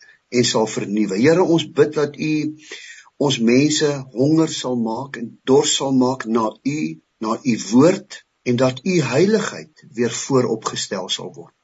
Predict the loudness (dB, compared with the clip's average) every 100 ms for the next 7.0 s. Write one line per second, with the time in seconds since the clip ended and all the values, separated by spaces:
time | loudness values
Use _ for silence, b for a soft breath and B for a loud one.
0 | _ -8 -2 0 2 4 4 4 2 0
1 | -4 0 0 0 -2 0 0 2 0 -2
2 | B B B 0 0 -2 -4 -8 -4 -2
3 | -2 -6 _ b b b b b -10 -4
4 | -4 -4 -2 -2 -2 -2 -2 -2 -4 -4
5 | -6 -10 -10 -6 -4 -6 -6 -6 -4 -4
6 | -4 -8 -16 _ _ 0 2 2 0